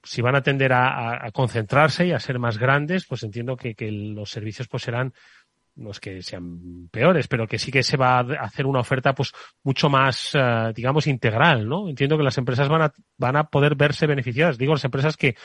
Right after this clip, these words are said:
utilizan servicios de ciberseguridad, entiendo que van a verse beneficiadas de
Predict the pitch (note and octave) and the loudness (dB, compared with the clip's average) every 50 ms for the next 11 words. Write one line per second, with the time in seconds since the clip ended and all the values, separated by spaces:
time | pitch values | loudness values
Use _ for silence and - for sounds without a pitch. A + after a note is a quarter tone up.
0 | - - - B2+ G#2 B2 C3 B2 D#3+ C#3+ - D3 C3 C3+ B2+ - D3 B2 C3+ B2 | -12 -4 -4 -2 2 2 4 4 4 2 2 0 -2 -2 2 0 2 2 2 0
1 | - C3+ B2+ A#2+ A2+ - A#2+ A2+ A#2 C3+ E3+ F3+ D3 B2 C#3 D3+ D#3+ - B2+ B2 | 2 2 2 2 2 0 0 2 2 4 2 2 2 0 -2 -2 0 -2 -2 0
2 | B2 B2+ B2 - - - D3+ D3 D3+ C#3 C3 B2+ B2 - B2+ A#2 - C#3 C3 C3+ | 0 0 -2 -4 -4 -2 -2 -2 0 -2 -2 -2 -2 -4 -4 -4 0 0 2 2
3 | D3 C#3 B2+ C#3 B2 | 2 2 2 0 0